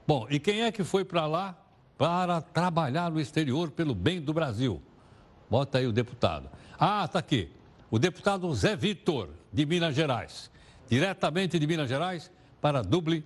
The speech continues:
e para Londres para defender o nosso país. Tá aí. Passagem paga por nós, hospedagem paga por nós, diária paga por nós, porque trabalha pra nós. Ok ou não?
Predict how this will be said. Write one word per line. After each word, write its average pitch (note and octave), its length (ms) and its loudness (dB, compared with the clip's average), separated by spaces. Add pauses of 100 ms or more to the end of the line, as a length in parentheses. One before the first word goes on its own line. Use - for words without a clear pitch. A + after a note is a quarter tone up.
(120)
e C3+ 80 2
para D3 520 -2
Londres C#3 600 0
para C#3 240 0
defender B2+ 640 0
o A2+ 80 0
nosso A#2+ 300 -2
país. D2+ 360 -2
Tá C3 120 2
aí. F#2 160 -2 (640)
Passagem A#2 440 2
paga G2+ 260 0
por E3+ 180 -2
nós, D#3 540 -2
hospedagem F#2+ 440 0
paga G2 220 0
por E3+ 140 0
nós, D#3+ 500 0
diária F#2+ 340 0
paga A2 240 0
por F3 140 -2
nós, E3 240 0 (400)
porque A3+ 180 -2
trabalha F2+ 360 0
pra A#3 120 -2
nós. F#2+ 240 -2 (460)
Ok F3 240 2
ou F3 80 -2
não? F2+ 140 -8